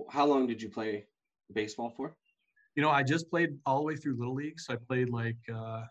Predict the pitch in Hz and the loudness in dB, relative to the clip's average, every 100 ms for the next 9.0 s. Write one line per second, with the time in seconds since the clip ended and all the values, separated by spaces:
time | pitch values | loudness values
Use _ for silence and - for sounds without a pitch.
0 | _ 117 117 120 120 117 - - 117 143 | _ -10 -8 -4 -4 -4 -8 -10 -6 -6
1 | 139 120 117 113 139 131 127 127 117 110 | -4 -2 -2 0 2 4 4 2 -2 -8
2 | 110 107 120 113 107 113 - 113 107 - | -10 -6 -4 -2 -4 -8 -8 -8 -8 -6
3 | - 139 135 131 131 127 _ _ _ _ | -2 0 4 4 2 -2 _ _ _ _
4 | _ 123 127 120 113 - 135 127 120 127 | _ -2 0 0 -4 -8 -2 -2 0 -2
5 | 139 - 117 113 113 104 117 113 - 117 | -2 -2 -4 -4 -4 -4 -4 -4 -4 -2
6 | 120 117 117 113 110 - 117 123 110 117 | 0 0 -2 -6 -8 -8 -8 -6 -4 -2
7 | 110 - 120 117 110 107 110 113 113 107 | -2 -4 -4 -2 -2 -6 -6 -4 -4 -4
8 | 113 107 - 110 117 117 - 131 131 | -4 -6 -12 -8 -6 -6 -6 -6 -8